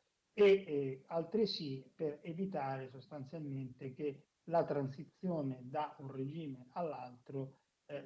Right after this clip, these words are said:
sia in qualche modo, eh, eh, diciamo, problematica o comunque possa creare i presupposti di costi incagliati e, eh, diciamo,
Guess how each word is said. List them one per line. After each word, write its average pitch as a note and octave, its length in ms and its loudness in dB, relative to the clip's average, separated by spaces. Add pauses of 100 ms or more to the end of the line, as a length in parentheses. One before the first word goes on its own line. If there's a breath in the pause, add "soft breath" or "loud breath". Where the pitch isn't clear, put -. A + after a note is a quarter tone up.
sia D3+ 420 -4
in D3+ 140 -8
qualche D#3 340 -4
modo, C3+ 680 0 (240)
eh, B2 840 -12
eh, C3 220 -12 (320)
diciamo, B2+ 420 -16
problematica C#3+ 760 0
o C3 80 -2
comunque C#3 520 -4 (300 loud breath)
possa D3+ 400 2
creare C#3 460 0
i C3 40 -2
presupposti D3 800 -6
di C3+ 220 -8
costi D3 400 -8
incagliati C3+ 800 -6
e, C#3+ 260 -12
eh, A#2+ 160 -14
diciamo, B2 540 -14